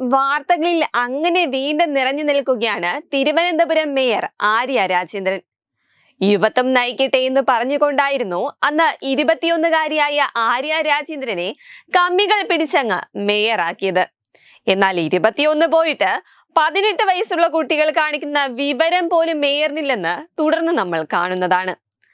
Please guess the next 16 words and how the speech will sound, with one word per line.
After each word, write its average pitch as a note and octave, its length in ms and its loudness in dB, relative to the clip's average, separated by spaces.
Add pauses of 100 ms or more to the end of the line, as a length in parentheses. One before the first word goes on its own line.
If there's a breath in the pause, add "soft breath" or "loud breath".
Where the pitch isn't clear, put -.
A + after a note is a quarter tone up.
(400 soft breath)
എന്നാൽ F#3 440 2
ഇങ്ങനെയൊക്കെ G#3+ 680 2
മേയർക്കെതിരെ B3+ 720 0
പരിഹാസം C#4 580 -2
ഉയരുമ്പോഴും C#4 680 -2 (340 soft breath)
മേയർ E4+ 360 0 (260)
നമ്മൾ G3 540 2
കരുതുന്ന F4 360 2
ആളല്ല C#4+ 400 0
കേട്ടോ. G3 440 -4 (460 soft breath)
ഇതൊന്ന് G4 320 2
കാണുമ്പോൾ D#4+ 560 0 (220)
സംഭവം D4+ 540 0
എന്താണെന്ന് A#3 600 -4
നിങ്ങൾക്ക് F3 280 -2
പിടികിട്ടും. F#3 540 -2